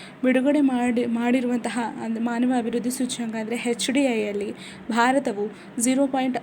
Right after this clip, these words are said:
ಆರು ನಾಲ್ಕು ನಾಲ್ಕು, ಝೀರೋ ಪಾಯಿಂಟ್ ಸಿಕ್ಸ್ ಫೋರ್ ಫೋರ್ ಅಂಕಗಳನ್ನು ಪಡೆಯುವುದರ ಮೂಲಕ ಎಷ್ಟನೇ ಸ್ಥಾನದಲ್ಲಿದೆ ಅಂದರೆ ನೂರ ಮೂವತ್ತ್ನಾಲ್ಕನೇ ಸ್ಥಾನದಲ್ಲಿದೆ. ಇದ್ರ ಎಚ್ ಡಿ ಐಯಲ್ಲಿ ಮೊದಲ, ಮೊದಲ ಸ್ಥಾನವನ್ನು ಹೊಂದಿರುವಂತಹ ದೇಶ ಯಾವುದಂದ್ರೆ ಸ್ವಿಟ್ಜರ್ಲ್ಯಾಂಡ್, ಸೆಕೆಂಡ್ ಒನ್ ನಾರ್ವೆ,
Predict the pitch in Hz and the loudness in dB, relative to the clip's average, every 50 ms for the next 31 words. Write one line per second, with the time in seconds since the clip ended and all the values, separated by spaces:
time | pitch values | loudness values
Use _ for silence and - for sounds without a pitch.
0 | - 220 233 240 247 254 262 277 269 254 247 233 226 233 226 254 247 233 220 220 | -4 -4 -2 -2 0 0 2 2 4 4 2 2 0 -2 -2 -2 -2 -2 -2 -4
1 | 226 - 247 247 240 214 240 247 254 254 262 269 262 269 269 - 262 262 - - | -4 -4 -4 -4 -2 0 0 0 0 0 0 0 0 -2 -2 -4 -4 -2 -2 -2
2 | - 254 247 - 247 247 240 226 - 233 226 226 233 247 - - - - - - | -2 -2 -2 0 2 2 2 0 0 -2 -2 -2 -4 -8 -12 -16 -20 -20 -18 -18
3 | - - - 220 240 254 254 285 269 262 262 254 254 240 240 247 247 240 226 226 | -14 -6 -2 2 2 4 4 2 2 2 2 2 2 2 0 0 0 0 2 2
4 | 247 240 247 233 214 226 233 262 285 277 262 247 247 226 226 240 240 - - - | 2 2 0 0 2 4 4 4 4 4 2 2 0 -2 -2 -2 -2 -2 -4 -2
5 | 294 294 285 - - - 262 247 247 226 226 220 226 233 220 233 233 220 202 247 | -2 -2 -2 -2 -4 -4 -4 -2 -2 -2 -2 -2 -2 0 0 0 0 0 0 2
6 | 285 277 262 254 254 247 240 240 240 247 254 247 - 240 226 233 233 226 254 262 | 2 2 4 4 4 2 2 2 2 2 0 0 0 0 0 0 -2 0 0 2
7 | 285 269 - - - 240 226 220 214 202 202 196 190 - - - - - - - | 2 2 0 0 -2 -4 -2 -2 -4 -4 -4 -4 -6 -6 -8 -12 -14 -16 -16 -16
8 | - - - - - 247 247 214 214 247 - - 233 226 - - - 302 294 302 | -16 -18 -10 -4 -2 -2 -2 -2 -4 -6 -4 -2 -2 -4 -2 -2 2 4 6 6
9 | 294 285 285 285 262 254 247 254 262 277 277 269 269 - 240 233 247 254 262 277 | 6 6 4 4 4 4 2 2 2 2 2 0 0 0 -2 -2 0 0 0 -2
10 | 254 - - 254 247 240 240 240 240 240 240 240 240 240 240 240 233 233 233 240 | -2 -4 -6 -6 -4 -2 -2 -2 -2 -2 -2 -2 -2 -2 -2 -2 -2 -2 0 2
11 | 240 247 247 240 240 240 226 233 240 240 233 240 240 240 - 247 233 233 226 233 | 2 2 2 0 0 -2 -4 -4 -4 -2 0 0 0 0 -2 -4 -2 -2 -2 -2
12 | 233 240 262 269 - - 233 247 233 247 254 254 240 220 214 208 214 226 - 247 | -2 0 0 2 2 0 0 0 0 2 2 2 2 2 0 -2 -4 -6 -4 -6
13 | 226 - 240 240 240 233 233 226 226 226 226 233 247 254 240 220 214 | -6 -4 -2 -2 0 0 0 0 0 0 0 -2 -2 -2 -2 -4 -4